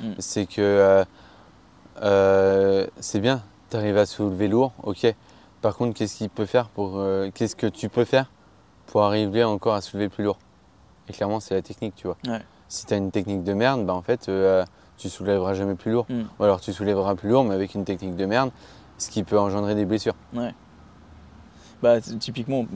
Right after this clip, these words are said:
Speaker 1: The Panache, tu dois connaître.
Speaker 2: Ouais.
Speaker 1: Ouais. Ce mec-là, bon, il a un physique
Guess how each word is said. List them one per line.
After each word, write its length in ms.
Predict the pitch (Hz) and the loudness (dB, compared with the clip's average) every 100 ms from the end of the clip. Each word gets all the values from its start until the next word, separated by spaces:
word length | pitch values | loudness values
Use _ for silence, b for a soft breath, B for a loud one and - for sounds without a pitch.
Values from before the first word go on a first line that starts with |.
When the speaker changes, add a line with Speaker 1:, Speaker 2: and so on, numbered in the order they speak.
| - 110 | -8 -6
Speaker 1:
The 140 | 107 | -4
Panache, 320 | 107 110 110 | -2 -2 -4
tu 80 | 101 | -4
dois 120 | 101 | -6
connaître. 320 | 113 120 123 - - 98 | -4 -6 -8 -14 -12 -8
Speaker 2:
Ouais. 140 | 87 - | -8 -8
Speaker 1:
Ouais. 180 | 107 90 - B - | -6 -6 -8 B -8
Ce 120 | 139 | -2
mec-là, 360 | 131 156 165 | 0 4 4
bon, 120 | 113 110 | 4 2
il 80 | |
a 40 | 107 | 0
un 40 | |
physique 440 | 107 110 110 - | -4 -8 -8 -12